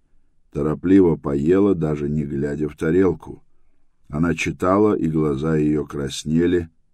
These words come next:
и наливались слезами. Сантани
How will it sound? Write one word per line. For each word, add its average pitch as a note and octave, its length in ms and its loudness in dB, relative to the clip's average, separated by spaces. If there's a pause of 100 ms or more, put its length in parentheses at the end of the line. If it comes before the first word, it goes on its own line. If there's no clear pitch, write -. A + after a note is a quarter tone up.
и D2 120 -4
наливались C#2+ 640 -2
слезами. D2+ 800 -4 (1900)
Сантани F2+ 960 2